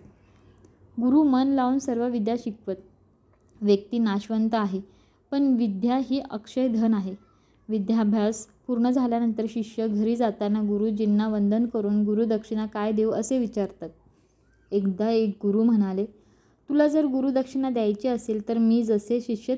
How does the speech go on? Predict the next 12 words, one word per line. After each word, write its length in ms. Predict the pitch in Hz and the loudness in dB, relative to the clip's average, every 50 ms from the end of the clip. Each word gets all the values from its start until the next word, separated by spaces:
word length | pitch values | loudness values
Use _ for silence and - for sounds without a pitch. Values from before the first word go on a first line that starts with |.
| 254 | -4
तयार 260 | 254 233 214 208 208 214 208 | -4 -4 -2 -2 -2 -2 -2
केले 220 | - 233 202 190 202 202 - | 0 0 2 2 0 0 -2
तसेच 360 | 233 220 220 - 277 269 - | -4 -4 -2 -4 -4 -4 -4
तू 60 | - 262 | -4 -4
अनेक 400 | - - 208 214 240 277 285 - | -2 0 2 2 2 2 0 -2
शिष्य 300 | - 240 - - 254 247 240 | -4 -6 -4 -2 -2 -2 -2
तयार 280 | 240 226 214 214 214 214 | -2 -2 -2 -2 -2 -4
कर. 140 | 208 - 196 196 - - - _ _ _ - _ _ _ - - | -4 -6 -8 -8 -10 -16 -20 _ _ _ -20 _ _ _ -8 -4
तुझे 240 | 233 226 208 233 233 | -2 2 4 4 4
ज्ञान 280 | 233 226 220 208 208 220 214 | 4 4 2 2 0 -2 -2
इतरांना 520 | - 208 - 226 208 214 214 220 226 226 | -6 -4 -4 -2 -2 0 0 0 0 0
वाट, 200 | 220 208 202 190 | 0 0 -2 -4